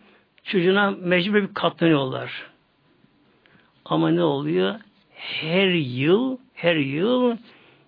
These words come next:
yüz binlerce genç üniversite sınavını tabii kazanamayacak. Mecbur tabii eleme yapılacak. Çünkü hepsi alamaz tabii bunların. Ne oluyor? Her yıl yüz binlerce genç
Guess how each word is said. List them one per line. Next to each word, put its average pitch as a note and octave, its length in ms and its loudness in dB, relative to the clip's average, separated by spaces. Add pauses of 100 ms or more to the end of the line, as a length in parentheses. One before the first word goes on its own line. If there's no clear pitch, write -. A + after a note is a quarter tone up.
(140)
yüz E3+ 600 -4
binlerce E3+ 880 2
genç A3+ 760 2 (1120)
üniversite F#3 540 2
sınavını E3 480 0
tabii B3 260 -6
kazanamayacak. E3 760 4
Mecbur F#3+ 320 2
tabii C3 320 -2
eleme B3 220 2
yapılacak. A#2 720 -4 (400)
Çünkü - 380 -8
hepsi D#3+ 240 0
alamaz G3+ 360 4
tabii A#2 180 -10
bunların. A3+ 520 -2 (380)
Ne F3+ 120 0
oluyor? F#3 380 4
Her F#3+ 200 0
yıl C4 480 2 (460)
yüz E3+ 560 -2
binlerce G3 680 2
genç G#3+ 640 2